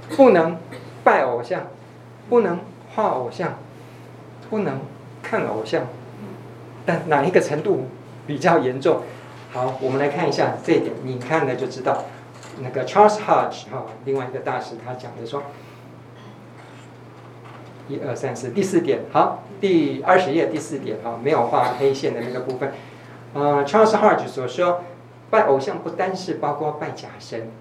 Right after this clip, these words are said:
也包括用塑像敬拜真神。各位，敬拜真神。对基督徒来讲，这个意思是什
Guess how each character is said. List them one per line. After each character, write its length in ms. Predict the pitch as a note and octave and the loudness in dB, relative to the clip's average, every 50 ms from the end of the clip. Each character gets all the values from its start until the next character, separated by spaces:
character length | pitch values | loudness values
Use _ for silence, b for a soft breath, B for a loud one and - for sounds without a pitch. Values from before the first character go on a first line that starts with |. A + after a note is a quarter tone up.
| - - | -16 -12
也 140 | A#2 A#2 A2+ | -10 -10 -8
包 200 | - - C#3+ - | -6 -4 -4 -4
括 180 | - C#3+ C3+ | -4 -6 -8
用 240 | C#3 D3 C#3+ C3 A#2+ | -8 -6 -6 -8 -8
塑 480 | - - - - G#3+ F#3+ D#3 C#3 - - - | -10 -12 -4 0 2 2 4 2 0 -2 -4
像 240 | - - D#3 C#3+ C3 B B B B B B B B - - | -4 -2 -2 -2 -2 B B B B B B B B -20 -12
敬 260 | - E3 C#3+ A#2+ A2 - - | -8 -6 -6 -6 -6 -6 -6
拜 160 | C3+ B2 G#2+ G#2 - | -4 -4 -4 -6 -8
真 180 | - B2 A2+ A2+ - | -8 -10 -10 -10 -10
神。 180 | - - - - - - - - - - - - - - - - - - - - | -12 -14 -14 -14 -16 -18 -18 -20 -20 -20 -20 -20 -20 -20 -20 -20 -20 -20 -18 -8
各 120 | - C#3+ C3+ | -2 0 2
位， 200 | C3 B2+ A#2 A#2 - - - - - - - - - - - - - - - - - - | 2 2 0 -2 -6 -10 -16 -16 -18 -16 -16 -14 -14 -14 -14 -16 -18 -18 -18 -18 -6 0
敬 240 | - F#3+ D#3 C3 B2 - - - - - - - - - - - | 2 2 2 2 0 -4 -8 -14 -18 -20 -20 -20 -20 -4 2 4
拜 240 | - C#3+ - - - - - - - - - - - | 6 6 6 4 0 -6 -12 -16 -18 -18 -18 -10 -4
真 180 | - C3+ B2+ B2 B2+ B2+ | -2 -2 -2 -2 -6 -8
神。 180 | - - - A2 G#2 - - | -10 -8 -6 -6 -6 -2 2
对 120 | - C3+ C3+ | 2 2 2
基 120 | - - | 2 0
督 180 | - - - - | 0 2 2 2
徒 80 | C#3 C3 | 2 2
来 160 | B2 B2 C3+ | 2 2 2
讲， 260 | - B2+ A2+ - - | 2 2 0 -2 -2
这 100 | - - | 2 2
个 60 | C3+ | 2
意 160 | C3+ D#3+ D#3+ | 4 4 0
思 180 | C#3+ - D3 C#3+ | -2 -2 -2 -2
是 120 | C3+ D3 | -2 -2
什 120 | - - | -4 -4